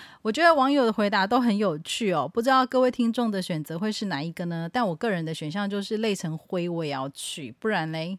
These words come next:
是俊浩欸，大家。好，那J Y P最近有一个贴文是一日一俊浩的理由哦，那我在这边呢，就跟大家分享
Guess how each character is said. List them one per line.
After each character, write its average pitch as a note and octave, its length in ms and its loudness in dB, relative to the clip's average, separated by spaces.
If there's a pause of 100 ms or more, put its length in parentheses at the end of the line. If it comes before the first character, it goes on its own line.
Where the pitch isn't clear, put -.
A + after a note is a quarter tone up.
(140)
是 - 160 -8
俊 G#3+ 300 -2
浩 F3+ 280 0
欸， C3 140 -6
大 D3+ 160 -4
家。 D3+ 360 -6 (460)
好， F#3+ 260 0
那 D4 240 6
J D#4 160 -2
Y D#4+ 180 4
P D4+ 240 0
最 D4 160 -2
近 C4+ 160 2
有 G3+ 140 2
一 - 20 0
个 G3 80 -2
贴 A3+ 240 -2
文 F3+ 260 0
是 A3 200 -4
一 F#3 120 -4
日 A3 140 -2
一 G3+ 140 -2
俊 G3+ 260 -2
浩 F3+ 220 -2
的 D#3+ 160 -6
理 D3 180 -10
由 C#3+ 140 -8
哦， G#2+ 240 -10 (260)
那 B3 140 4
我 F#3+ 80 2
在 A3+ 120 0
这 A#3+ 120 -4
边 A3+ 280 0
呢， F#3+ 220 0
就 A3 160 0
跟 G3+ 180 -2
大 G3 120 2
家 F3+ 160 2
分 F#3+ 260 -2
享 C#3+ 380 -4